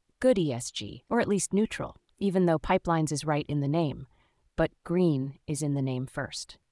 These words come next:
If you were an extremely careless E S G investor, and it is arguably rational to be an extremely careless E S G investor, you might look at that name, see the word green,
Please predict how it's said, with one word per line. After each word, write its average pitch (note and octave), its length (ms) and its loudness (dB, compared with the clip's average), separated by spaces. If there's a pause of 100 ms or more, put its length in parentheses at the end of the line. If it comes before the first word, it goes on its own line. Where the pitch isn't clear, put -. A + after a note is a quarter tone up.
(220)
If - 200 -4
you A3 120 2
were G#3+ 120 4
an F3 100 4
extremely F3+ 600 0
careless D#3+ 560 -2
E D3+ 120 0
S C#3+ 160 -4
G D#3 200 -2
investor, D3 600 -2 (160)
and C#3+ 220 -6
it C#3+ 100 -4
is D3+ 240 0
arguably D3 520 0
rational C#3+ 520 2
to - 140 -10
be D#3 120 -2
an C#3+ 100 0
extremely D3+ 500 -4
careless C#3+ 460 -4
E C#3 80 -4
S C3 140 -6
G D3 200 -6
investor, C#3 500 -4 (1300)
you F3 120 0
might F#3 220 4
look G3 220 0
at F#3+ 100 -2
that E3 180 2
name, D3 360 0
see E3+ 220 -2
the D#3+ 100 0
word D3 260 -6
green, D#3 460 0